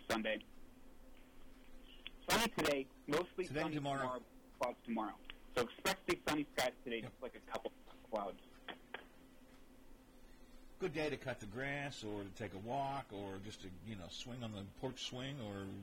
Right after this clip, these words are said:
Speaker 2: you know, just
Speaker 1: Exactly
Speaker 2: to
Speaker 1: what I
Speaker 2: maybe go
Speaker 1: said.
Speaker 2: golfing without having to worry about sweating, whatever, right? All right, and then things turn around a bit on Sunday. Clouds come to roll in,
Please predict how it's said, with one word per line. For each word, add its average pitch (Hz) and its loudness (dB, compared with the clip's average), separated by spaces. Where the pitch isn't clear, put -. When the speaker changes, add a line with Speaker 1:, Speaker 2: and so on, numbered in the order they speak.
Speaker 2:
you - -14
know, 101 -8
just 104 -8
Speaker 1:
Exactly 131 2
Speaker 2:
to 156 0
Speaker 1:
what 165 6
I 151 6
Speaker 2:
maybe 127 4
go 107 0
Speaker 1:
said. 110 2
Speaker 2:
golfing 120 2
without 107 0
having 110 -4
to 104 -2
worry 110 -2
about 101 -2
sweating, 117 0
whatever, 101 0
right? 110 -4
All 156 -2
right, 147 0
and 135 -2
then 135 0
things - -2
turn 165 0
around 147 2
a - 0
bit 135 2
on 127 0
Sunday. 160 2
Clouds 147 0
come 135 -4
to 131 -2
roll 131 2
in, 131 -2